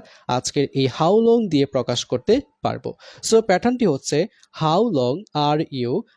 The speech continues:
মানে এই বাক্যটি প্রেজেন্ট কন্টিনিউয়াস টেন্সে হবে। তাহলে how long are you plus verb plus আইএনজি, তারপর আমাকে একটা প্রশ্নবোধক চিহ্ন দিতে হবে। তাহলে শুরু করি, "তুমি কতক্ষণ ধরে কাজ করতেছো?"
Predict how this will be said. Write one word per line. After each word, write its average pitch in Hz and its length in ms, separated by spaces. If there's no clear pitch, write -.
মানে 139 200
এই 156 180
বাক্যটি 170 420
প্রেজেন্ট 147 500
কন্টিনিউয়াস 135 520
টেন্সে 117 280
হবে। 110 280
তাহলে 151 340
how 151 220
long 233 320
are 139 220
you 127 160
plus 127 240
verb 127 240
plus 120 240
আইএনজি, 110 360
তারপর 135 280
আমাকে 135 260
একটা 214 300
প্রশ্নবোধক 143 600
চিহ্ন 156 320
দিতে 160 220
হবে। 113 300
তাহলে 226 200
শুরু 254 240
করি, 117 240
"তুমি 226 280
কতক্ষণ 220 520
ধরে 156 220
কাজ 135 320
করতেছো?" 120 600